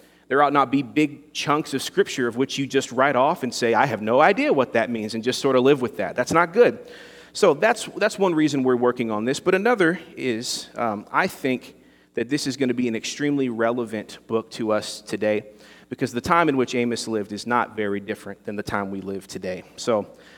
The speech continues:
I often like to start, uh, sermons with a question, so I'm gonna do that today. How many of you have seen or at least know the plot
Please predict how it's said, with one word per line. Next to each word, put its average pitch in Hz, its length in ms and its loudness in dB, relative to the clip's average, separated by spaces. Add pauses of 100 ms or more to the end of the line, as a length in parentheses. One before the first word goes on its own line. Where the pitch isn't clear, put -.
(240)
I 190 100 6
often 196 200 4
like 170 140 4
to 165 60 -2
start, 147 300 4
uh, 127 240 2
sermons 143 400 -2
with 135 100 -2
a 123 40 -6
question, 147 360 2
so 147 140 0
I'm 135 60 4
gonna 123 120 2
do 123 140 2
that 120 160 4
today. 117 320 2 (1080)
How 175 160 0
many 196 220 4
of 147 80 2
you 160 160 0
have 131 440 0 (160)
seen 190 680 0
or 127 180 2
at 113 80 2
least 160 340 -2
know 139 200 2
the 143 120 0
plot - 580 -2